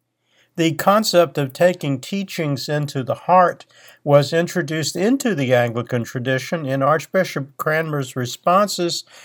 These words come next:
to the Decalogue in the fifteen forty-nine Book of Common Prayer.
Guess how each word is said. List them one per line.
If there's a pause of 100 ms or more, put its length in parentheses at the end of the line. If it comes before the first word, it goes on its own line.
(160)
to
the
Decalogue
in
the
fifteen
forty-nine
Book
of
Common
Prayer.